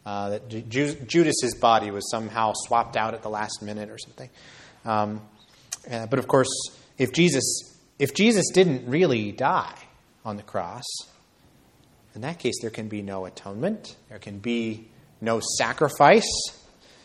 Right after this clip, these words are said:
there can be no forgiveness of our sins. The whole gospel is gone.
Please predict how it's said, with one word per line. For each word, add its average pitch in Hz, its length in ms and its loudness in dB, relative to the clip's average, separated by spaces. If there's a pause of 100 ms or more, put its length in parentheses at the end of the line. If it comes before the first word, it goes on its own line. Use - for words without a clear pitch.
(220)
there 117 100 -16
can 113 140 -4
be 120 120 6
no 127 160 6
forgiveness 165 560 8
of 165 120 8
our 170 140 10
sins. 208 540 8 (600)
The - 60 -18 (1160)
whole 113 140 -8
gospel 113 640 2
is 101 220 -10
gone. 120 380 -6